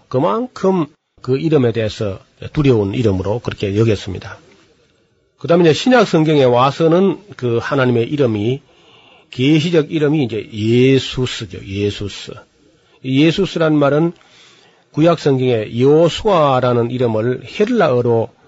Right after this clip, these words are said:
표기할 때 예수스가 된 것이고, 이 예수스를 우리가 말할 때 예수 이렇게 한 것이죠. 물론 영어로는 지저스라고 했는데, 아마 우리 한국 발음에 더 가깝죠.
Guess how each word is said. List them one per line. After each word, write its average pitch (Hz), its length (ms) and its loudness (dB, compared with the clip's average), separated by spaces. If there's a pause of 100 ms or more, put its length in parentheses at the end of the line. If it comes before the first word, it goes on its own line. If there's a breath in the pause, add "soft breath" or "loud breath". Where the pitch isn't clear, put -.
(120)
표기할 113 480 -2
때 143 380 -2 (320 soft breath)
예수스가 117 640 0
된 101 160 -4
것이고, 104 420 -10 (400 loud breath)
이 127 240 0
예수스를 160 540 2
우리가 123 260 0
말할 110 260 -4
때 104 220 -8
예수 110 600 -2
이렇게 113 480 -8
한 - 160 -16
것이죠. - 360 -18
물론 131 220 0 (280 loud breath)
영어로는 127 440 4
지저스라고 120 840 -2
했는데, 107 460 -2 (600 soft breath)
아마 120 160 -4
우리 151 160 2
한국 190 460 0
발음에 127 320 0
더 117 140 -2
가깝죠. 110 680 -6